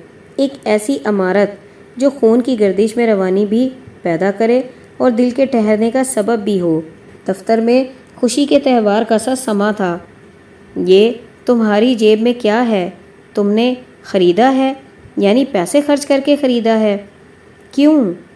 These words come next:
بدی زما بولتا چلا گیا۔ "کیا ضرورت تھی؟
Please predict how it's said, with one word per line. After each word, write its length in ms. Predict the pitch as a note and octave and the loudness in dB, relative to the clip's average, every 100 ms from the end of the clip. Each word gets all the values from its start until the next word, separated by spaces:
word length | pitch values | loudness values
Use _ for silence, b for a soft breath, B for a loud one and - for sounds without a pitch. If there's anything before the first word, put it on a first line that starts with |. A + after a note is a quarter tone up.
| - - | -20 -2
بدی 300 | G3+ G3+ B3 | -2 0 0
زما 400 | G#3+ G#3 F#3+ G#3 A#3 - - - | 0 0 0 -2 -6 -16 -14 -2
بولتا 340 | G#3 G#3+ B3 | 0 2 0
چلا 260 | A#3+ G3+ F#3 | 0 0 0
گیا۔ 220 | F3 E3+ D#3+ - - - | -2 -4 -6 -12 -20 -4
"کیا 200 | A#3 D4 D4+ | 0 0 2
ضرورت 400 | C#4 B3 A3 A3 | 2 2 0 0
تھی؟ 200 | G3 | -4